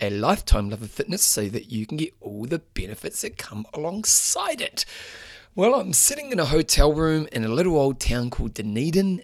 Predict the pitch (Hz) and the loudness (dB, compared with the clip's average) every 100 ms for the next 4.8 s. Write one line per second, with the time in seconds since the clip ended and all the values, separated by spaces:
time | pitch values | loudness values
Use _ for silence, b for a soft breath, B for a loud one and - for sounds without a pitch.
0 | - 110 110 113 - 110 117 117 117 117 | -4 -2 -2 -4 -4 -6 -4 -4 -4 -4
1 | 110 107 107 110 117 143 262 240 - 110 | -6 -6 -6 -6 -4 -6 -6 -8 -4 -4
2 | 110 104 113 120 - - 120 110 - 110 | -4 -4 -2 -4 -6 -12 -8 -6 -6 -4
3 | 110 107 - - 107 - - 101 - 127 | -4 -4 -8 -8 -8 -8 -12 -8 -4 -4
4 | 120 120 123 117 123 120 185 226 | -4 -6 -8 -6 -4 0 0 -2